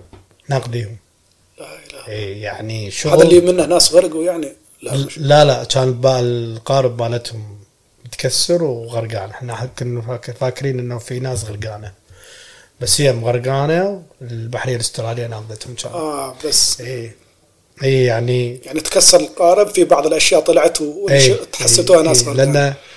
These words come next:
Speaker 2: الحمد لله.
Speaker 1: لأن الب-، الباخرة هاي اللي، أو ال-، ال-، احنا نسميها لنجة. اللنجة هذه يعني ال-، من غرقت، آه، يعني هي لازم تغرق، يعني ما تبقى أستراليا ما ياخذوها.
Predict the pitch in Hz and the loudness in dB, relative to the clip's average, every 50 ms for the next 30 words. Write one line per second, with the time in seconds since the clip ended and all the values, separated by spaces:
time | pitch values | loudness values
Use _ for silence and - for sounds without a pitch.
0 | - - - - - - - - - - - 285 254 220 202 185 202 220 214 175 | -20 -20 -20 -20 -20 -20 -18 -14 -12 -10 -10 -8 -8 -8 -8 -6 -4 -2 -2 -2
1 | 135 117 113 135 139 143 143 151 147 147 131 151 160 165 147 143 139 135 156 165 | -2 -4 -4 -2 0 2 4 4 4 6 8 8 8 8 8 6 4 8 8 10
2 | 190 185 - 202 196 190 170 156 151 151 156 151 139 131 135 135 135 135 135 131 | 10 8 8 8 8 8 8 8 8 8 6 6 4 2 0 0 0 2 4 4
3 | 139 135 135 131 131 127 123 120 120 117 120 117 120 120 123 127 120 120 - 175 | 4 4 4 0 0 -2 -4 -4 -6 -8 -10 -10 -12 -12 -14 -14 -16 -16 -16 -16
4 | 175 175 - 135 135 127 131 127 127 127 139 - - _ _ _ _ _ _ _ | -16 -16 -14 -12 -12 -12 -12 -14 -16 -16 -18 -20 -20 _ _ _ _ _ _ _
5 | - - - - _ _ _ _ _ _ - - - 135 131 - - 147 131 139 | -8 -8 -8 -8 _ _ _ _ _ _ -14 -10 -6 -4 -2 0 0 0 0 0
6 | 143 135 131 127 127 135 131 120 113 - 107 104 - - 131 127 127 135 151 170 | 0 0 2 2 2 0 0 -2 -6 -6 -8 -10 -12 -12 -12 -8 -2 0 0 0
7 | 185 180 180 180 170 160 160 165 175 175 170 180 185 190 190 202 170 123 117 127 | 0 2 4 4 4 4 4 2 2 2 2 2 0 0 0 -2 -4 -8 -8 -8
8 | 127 117 117 120 123 120 120 120 117 120 127 147 143 131 _ - 170 _ - - | -8 -8 -6 -8 -6 -8 -8 -10 -12 -16 -18 -20 -20 -20 _ -20 -20 _ -20 -20
9 | _ _ _ _ - 135 127 127 127 120 143 170 175 165 156 160 190 202 - - | _ _ _ _ -10 -6 -4 -4 -2 2 2 2 2 4 6 6 6 6 2 -10
10 | - - _ _ _ _ _ _ _ _ _ _ _ _ _ _ - 135 127 123 | -16 -20 _ _ _ _ _ _ _ _ _ _ _ _ _ _ -8 -6 -4 -4
11 | 120 113 120 127 131 139 143 143 143 151 151 - - - 131 113 107 104 104 104 | -2 -2 0 0 4 6 6 8 8 6 6 4 0 -6 -6 -6 -6 -8 -10 -10
12 | - 104 98 110 117 127 131 - - 123 - - - 110 107 107 107 107 104 - | -10 -10 -8 -6 -4 -4 -4 -4 -6 -10 -10 -8 -10 -10 -10 -10 -12 -14 -16 -14
13 | - - - - 131 123 123 127 123 120 127 127 127 113 - - 107 104 95 98 | -16 -14 -8 -6 -2 0 0 0 0 2 2 2 0 0 -2 -8 -12 -12 -12 -14
14 | 98 | -18